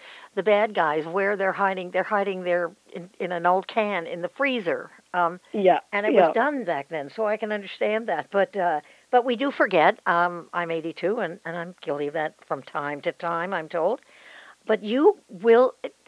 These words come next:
Speaker 1: if, if I were to leave my home and say, "Okay, Kim Dorsey and her gang are coming in," you would empty out every junk drawer, every garage attic thing, everything?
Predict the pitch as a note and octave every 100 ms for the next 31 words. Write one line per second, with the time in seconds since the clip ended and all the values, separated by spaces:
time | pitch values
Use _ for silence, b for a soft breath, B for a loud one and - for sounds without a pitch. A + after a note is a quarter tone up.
0 | _ - - - - G#3 A3+ C4 D#4 E4+
1 | C#4+ A3+ G3+ F#3 E3+ E3 E3+ D3+ D#3+ -
2 | E3 D3+ - D#3 D#3 E3 E3+ C#3+ - A3+
3 | G#3+ D#3+ D3+ E3+ D#3 D3+ D3+ C#3 E3 C#3+
4 | D3 D3 E3 D3+ D3 C#3+ b b b b
5 | b E3 G3+ C4 A#3 F3+ F#3+ G3 G3+ A3
6 | - F#3 E3+ F3 _ _ _ _ - B3+
7 | C#4 C#4 C#4+ A3+ A#3+ A#3 A3 A3+ G3+ G#3
8 | - _ C#4 B3 B3+ A3+ A3+ G3+ G3+ G3
9 | - G3 G3+ G3+ - A3 G#3 G#3+ A3 b
10 | b b b _ - C#4 D#4 F4 D#4 D#4+